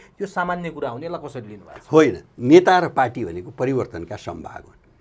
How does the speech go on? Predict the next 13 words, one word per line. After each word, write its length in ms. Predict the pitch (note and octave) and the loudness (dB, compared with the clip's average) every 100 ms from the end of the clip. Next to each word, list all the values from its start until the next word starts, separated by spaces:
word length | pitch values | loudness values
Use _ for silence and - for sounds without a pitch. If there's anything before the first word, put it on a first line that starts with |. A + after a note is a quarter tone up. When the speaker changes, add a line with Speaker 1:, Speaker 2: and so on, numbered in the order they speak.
| _ - | _ -4
Speaker 2:
आज 260 | C3 C3 C#3 | -2 -2 -2
पशुपति 360 | C3 D3 D3+ | -2 0 -2
शमशेर, 440 | - G#2 - E3 - _ _ _ - | -2 -4 -4 -8 -8 _ _ _ -4
तपाईँले 280 | B2+ B2 A2 | -2 -2 -2
अघि 140 | G#2 | -2
राप्रपाको 480 | A2+ A2 G2+ F2+ E2+ | -2 -2 -6 -10 -12
छोड्नुभयो, 460 | - D#2 D2+ - - _ _ _ _ - - - | -16 -18 -20 -20 -20 _ _ _ _ -20 -6 -2
पशुपति 380 | C#3 - B2+ B2 | 0 -2 -4 -4
शमशेर 380 | F#2 F#2+ D#3+ | -6 -2 -2
निवर्तमान 640 | C3+ C3 C#3+ C3 A2 A2+ F#2+ | 0 2 2 0 -4 -6 -8
पहिलाका 360 | - E2+ D#2 | -10 -10 -10
अध्यक्ष 380 | D#2+ - G#2 - | -10 -8 -8 -6
हुन्। 200 | E2+ A#2 | -6 -8